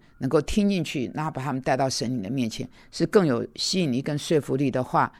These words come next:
啊，他这样请求不是为了自己的荣耀，我也不是为了自己，反正我的缺点我都知道，啊，我也不需要为自己，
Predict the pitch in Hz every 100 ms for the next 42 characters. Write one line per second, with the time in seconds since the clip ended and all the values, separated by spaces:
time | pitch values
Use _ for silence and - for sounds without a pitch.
0 | _ - _ - 143 165 190 226 160 -
1 | 131 127 143 139 165 143 127 - - 202
2 | 160 - 117 110 113 131 101 156 180 123
3 | 123 147 131 110 - 123 113 139 214 123
4 | 98 - 170 147 107 143 135 139 139 110
5 | - - - - - 135 104 135 196 143
6 | 151 175 151 139 127 160 131 113